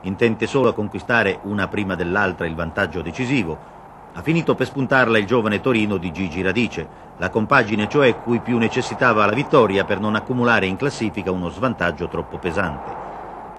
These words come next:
Sul finire del primo tempo era proprio la Juventus a mancare due volte il gol, dapprima al quarantesimo quando Capello, servito da Anastasi, ha sparato dritto su Castellini, e subito dopo ancora con Capello, che nuovamente servito da Anastasi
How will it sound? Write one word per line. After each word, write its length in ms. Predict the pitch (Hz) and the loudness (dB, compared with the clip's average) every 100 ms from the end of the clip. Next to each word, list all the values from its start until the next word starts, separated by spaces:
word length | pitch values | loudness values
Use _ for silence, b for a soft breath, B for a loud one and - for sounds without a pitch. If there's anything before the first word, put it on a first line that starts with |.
| - - - - - - - - | -20 -20 -20 -20 -20 -20 -20 -20
Sul 200 | - 110 | -6 -4
finire 320 | - 151 156 123 | 0 2 4 4
del 160 | 113 | 4
primo 240 | - 143 156 | 2 2 4
tempo 400 | 170 131 113 - | 4 4 0 0
era 200 | 139 139 | 2 4
proprio 400 | 147 143 127 120 | 6 4 6 4
la 80 | 131 | 6
Juventus 540 | 139 120 117 107 110 | 4 4 4 2 -2
a 40 | 107 | 0
mancare 360 | 104 113 104 | 0 2 2
due 160 | 98 101 | 2 2
volte 280 | 101 92 92 | 2 0 -2
il 100 | 90 | 2
gol, 300 | 123 95 85 B B - | 4 4 0 B B -6
dapprima 480 | 104 - 139 123 | -2 2 2 4
al 120 | 107 - | 2 2
quarantesimo 680 | 110 123 123 156 110 104 | 2 2 4 4 4 0
quando 240 | 95 92 95 | 0 0 -2
Capello, 460 | 104 - 123 110 | 0 4 4 4
servito 400 | 104 98 92 101 | 0 -2 -2 -4
da 120 | 92 90 | -4 -2
Anastasi, 520 | 101 - 151 139 113 | -4 0 2 4 2
ha 60 | |
sparato 420 | 101 - 98 101 98 | -2 -2 -2 -2 -2
dritto 380 | 113 113 - | 0 0 -2
su 120 | 101 107 | -4 -4
Castellini, 600 | 110 - 135 160 90 78 - - - - - - - - - - - - - - - - - - | -4 -2 2 2 2 -4 -6 -8 -6 -6 -8 -12 -16 -16 -18 -18 -18 -20 -20 -20 -20 -20 -20 -4
e 140 | 101 | -2
subito 400 | - 139 127 143 | 0 0 2 6
dopo 360 | 139 117 131 123 | 6 6 4 2
ancora 420 | 113 120 117 110 | 4 4 6 4
con 180 | 110 110 | 0 0
Capello, 520 | 131 156 120 98 92 | 2 4 4 2 0
che 180 | 101 98 | 0 0
nuovamente 560 | 110 110 120 123 113 | 2 2 2 2 0
servito 420 | - 104 123 104 | 0 0 0 0
da 180 | 98 95 | 0 0
Anastasi 640 | 104 131 - 98 85 80 | 0 0 0 0 0 -6